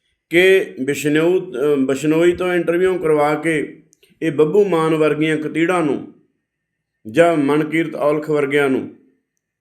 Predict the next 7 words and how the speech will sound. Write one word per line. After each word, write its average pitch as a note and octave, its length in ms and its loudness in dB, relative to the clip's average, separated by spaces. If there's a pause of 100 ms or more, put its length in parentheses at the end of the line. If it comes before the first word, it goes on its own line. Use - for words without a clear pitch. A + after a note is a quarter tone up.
(340)
ਤੇ C#3 120 0
ਜਾਂ E3 560 2 (920)
ਜਿਹੜੇ E3 240 2
ਹੋਰ D3 360 2
ਕਲਾਕਾਰ C#3 800 0 (240)
ਇਨਵੋਲਵ C#3+ 480 0
ਸੀ D3+ 440 -4